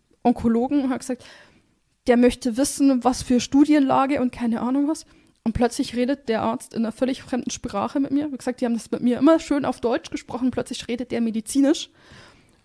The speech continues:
Und dann schaut er mich so an. "Wie heißt der Dozent? Ich klär das auf einem kurzen Dienstweg." Und dann hat er den angerufen, hat dem quasi das nochmal alles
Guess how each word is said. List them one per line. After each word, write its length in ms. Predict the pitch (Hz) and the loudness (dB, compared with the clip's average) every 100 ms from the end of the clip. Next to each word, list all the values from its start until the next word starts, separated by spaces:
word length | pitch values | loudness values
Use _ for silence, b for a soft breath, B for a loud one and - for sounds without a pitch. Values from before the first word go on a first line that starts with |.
| - | -4
Und 120 | 247 | 0
dann 120 | 247 | 0
schaut 220 | 247 247 | 0 -2
er 60 | 240 | -2
mich 180 | 247 - | -4 -4
so 80 | 247 | -6
an. 220 | 226 240 _ - - | -6 -8 _ -20 -10
"Wie 140 | 233 | -8
heißt 320 | 226 - - | -6 -6 -6
der 120 | 311 294 | -6 -6
Dozent? 460 | 311 - 269 254 | -6 -4 -4 -4
Ich 100 | - | -6
klär 220 | - 233 | -6 -4
das 140 | 220 - | -4 -6
auf 140 | - | -8
einem 80 | 220 | -8
kurzen 340 | - 214 - | -8 -10 -8
Dienstweg." 600 | 202 226 214 - - - _ _ _ | -4 -4 -4 -10 -16 -18 _ _ _
Und 80 | 233 | -2
dann 140 | 233 | 2
hat 120 | 247 247 | 2 0
er 60 | |
den 160 | 226 233 | -2 0
angerufen, 560 | 240 269 254 262 269 | 0 0 0 -4 -2
hat 180 | 240 226 | -2 -2
dem 120 | 247 | -4
quasi 300 | 254 233 247 | -4 -2 -4
das 180 | 240 247 | -4 -4
nochmal 220 | 240 226 | -4 -4
alles 460 | - 285 339 - - | 0 0 0 -8 -20